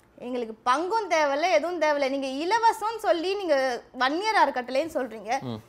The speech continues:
Speaker 1: எதுக்காக ராமதாஸ் அறக்கட்டளையை மாத்தணும்?
Speaker 2: சரி.
Speaker 1: அப்புறம் இந்த இடத்துல நீங்க பொய் சொல்றீங்க. அதுல உங்களுக்கு என்ன, ஏதோ ஒரு சூழ்ச்சி நீங்க வச்சிருக்கீங்க தானே அர்த்தம் அதுல?
Speaker 2: ம், ம், ம். இதையெல்லாம் கேட்கறது ஒரு தார்மீக உரிமை உங்களுக்கு வேணும்னா, நீங்க ஒரு ஃபேமிலியா ஒண்ணா நின்னீங்களா?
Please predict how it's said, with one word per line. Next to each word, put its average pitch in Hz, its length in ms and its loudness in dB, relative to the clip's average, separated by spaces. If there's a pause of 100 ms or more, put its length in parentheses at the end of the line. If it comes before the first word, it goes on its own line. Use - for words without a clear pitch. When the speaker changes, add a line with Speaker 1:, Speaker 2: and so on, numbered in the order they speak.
(140)
Speaker 1:
எதுக்காக 349 640 4
ராமதாஸ் 370 580 4
அறக்கட்டளையை 269 500 2
மாத்தணும்? 269 400 -2 (100)
Speaker 2:
சரி. - 200 -2
Speaker 1:
அப்புறம் 320 300 2
இந்த 381 300 6
இடத்துல 381 180 0
நீங்க 392 180 0
பொய் 359 360 0
சொல்றீங்க. 302 300 0
அதுல 302 500 4
உங்களுக்கு 320 300 2
என்ன, 359 260 4
ஏதோ 294 140 4
ஒரு 403 160 2
சூழ்ச்சி 403 360 -2
நீங்க 294 240 0
வச்சிருக்கீங்க 302 460 -4
தானே 285 160 -4
அர்த்தம் 262 320 -2
அதுல? 208 380 -4
Speaker 2:
ம், 240 60 -10
ம், 220 160 -8
ம். 110 160 -12 (280)
இதையெல்லாம் 214 420 12
கேட்கறது 226 480 10
ஒரு 185 180 10
தார்மீக 196 460 12
உரிமை 185 320 10
உங்களுக்கு 139 300 6
வேணும்னா, 147 420 8
நீங்க 190 320 6
ஒரு 180 180 8
ஃபேமிலியா 214 400 6
ஒண்ணா 165 200 6
நின்னீங்களா? 127 480 2